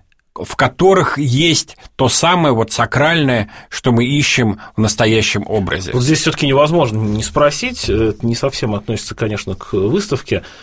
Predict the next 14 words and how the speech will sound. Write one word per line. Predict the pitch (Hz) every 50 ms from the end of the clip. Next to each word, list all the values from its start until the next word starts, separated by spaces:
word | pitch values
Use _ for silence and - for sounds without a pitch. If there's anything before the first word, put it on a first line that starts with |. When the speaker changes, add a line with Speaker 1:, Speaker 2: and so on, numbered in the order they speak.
| - -
Speaker 2:
но | - -
всё | - - - 196 160
же, | 117 113 101
а | 101
как | - - 214 214 - -
мы, | 143 151 160 160 139 - -
э, | - 117 117 110
можем, | 113 127 139 123 117 127 110 101 92 76 - - - - - - - 110
как, | - 175 156 127
вернее, | 131 139 143 151 135
специалисты | - - - - - 143 127 139 190 220 - - 104 90 - - - - - - -
атрибутируют, | 101 - - 131 131 120 135 151 - - 175 147 120 113 98
что | - - - 127
вот | 113 120 123 -